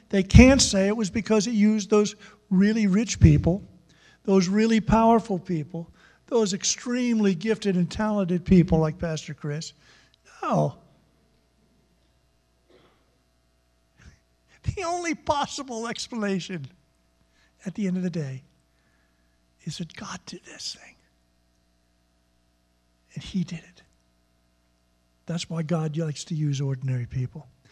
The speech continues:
Now, how does that make you feel tonight? I, I think that it, it ought to make us pretty excited.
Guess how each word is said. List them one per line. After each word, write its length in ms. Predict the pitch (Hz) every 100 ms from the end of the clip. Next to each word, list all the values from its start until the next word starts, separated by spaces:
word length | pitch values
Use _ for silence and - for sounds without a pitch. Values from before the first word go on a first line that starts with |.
| - - -
Now, 160 | 202 208 - _ -
how 60 |
does 80 | 254
that 80 | 294
make 100 | 247
you 80 | 220
feel 240 | - 185
tonight? 300 | 147 143 - - _ _ _ _ _ _ _ _ _ _ _ _ _ _ _ _ _ _ _ _ _
I, 200 | 277 254 214
I 80 |
think 540 | 202 247 320 226 - - - - - -
that 220 | 180 196 196 - _ _ _
it, 260 | 240 214 -
it 180 | 226 214
ought 180 | 214 277
to 80 |
make 280 | 220 196 202
us 180 | 226 220
pretty 340 | - 185 180
excited. 800 | 226 - - 285 311 330 180 131